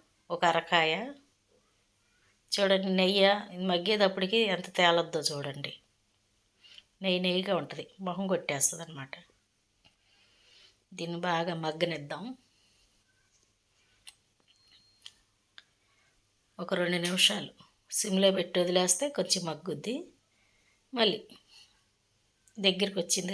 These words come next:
కదా, అది చుట్టూ అంత తే-, కలిదేదంతా కూడా నెయ్యే. చూడండి, ఇంకొద్దిగా పాకం ముదురుగా ఉండాలి. ఇంకొంచెం,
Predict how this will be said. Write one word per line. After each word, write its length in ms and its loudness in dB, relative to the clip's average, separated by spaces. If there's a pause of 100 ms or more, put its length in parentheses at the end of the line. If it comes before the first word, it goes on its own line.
కదా, 160 0 (920)
అది 260 -6
చుట్టూ 280 0
అంత 180 8 (100)
తే-, 340 6
కలిదేదంతా 720 6
కూడా 220 0
నెయ్యే. 220 2 (340)
చూడండి, 420 0 (1900)
ఇంకొద్దిగా 520 2 (100)
పాకం 320 -4 (120)
ముదురుగా 360 2 (100)
ఉండాలి. 340 -6 (160)
ఇంకొంచెం, 460 0